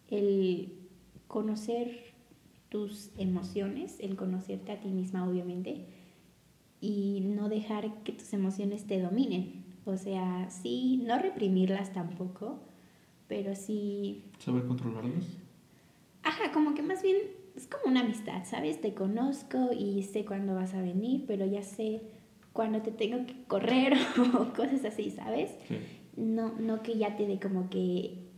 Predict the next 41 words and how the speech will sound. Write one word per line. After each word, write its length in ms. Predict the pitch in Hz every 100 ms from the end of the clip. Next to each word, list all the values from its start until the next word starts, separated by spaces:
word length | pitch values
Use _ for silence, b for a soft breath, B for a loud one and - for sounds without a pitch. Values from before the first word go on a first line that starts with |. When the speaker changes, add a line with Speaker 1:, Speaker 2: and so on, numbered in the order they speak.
| -
Speaker 1:
el 960 | - 208 196 190 190 190 190 190 190 - - -
breakdown 640 | 196 196 190 190 196 196
súper 400 | - 190 - -
fuerte, 640 | - 214 208 208 202 202
pues, 140 | - 202
¿por 160 | -
qué 100 | -
no? 180 | 226 233
Porque 220 | 226 254
ya 140 | 233 226
te 100 | 302
conoces 500 | 214 202 214 233 - B B B
a 180 | - 202
ti 220 | 240 233 -
en 280 | 208 202
todos 260 | - 226 240
los 160 | 202 190
aspectos, 540 | 185 - 185 180 180
en 120 | 190
todas 320 | 190 208 214 214
las 220 | 190 190
emociones 540 | 185 185 185 185 190
que 320 | - 185 185
se 200 | - -
puedan 520 | 185 - 196 190 190 180
tomar, 360 | 185 190 196 - - B B B B B
y 480 | - 226 226 226 226 220
ya 100 | 226
sabes 480 | 262 254 247 - - -
qué 140 | 254
hacer 420 | 262 254 254 240 214
o 140 | 196
cómo 240 | 240 254
sentirte 680 | 254 214 208 220 - 220 226 - -
cuando 340 | 208 190 190
llega 380 | 190 226 247 190
alguna 380 | 190 190 190 185
de 60 |
esas 220 | 185 185 180
emociones. 560 | 175 180 147 190 123
Speaker 2:
Ok. 80 | -